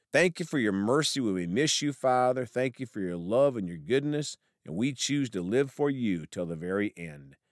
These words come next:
encouraging others and lifting up the name of Jesus. In his name we pray. Amen.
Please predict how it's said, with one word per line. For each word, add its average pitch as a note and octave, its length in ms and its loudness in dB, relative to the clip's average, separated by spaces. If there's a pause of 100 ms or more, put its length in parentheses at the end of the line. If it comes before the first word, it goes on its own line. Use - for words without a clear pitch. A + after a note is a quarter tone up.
(300)
encouraging B2 760 0
others F2 520 -12 (280)
and D#2 140 -10
lifting A2+ 500 -2
up G#2+ 160 0
the F#2+ 100 -6
name F#2 340 -4
of F#2 120 -8
Jesus. C#2 580 -18 (320)
In F2+ 120 -4
his G#2+ 280 0
name A2+ 300 0
we A2+ 120 -2
pray. D2+ 580 -8 (500)
Amen. E2 1080 -2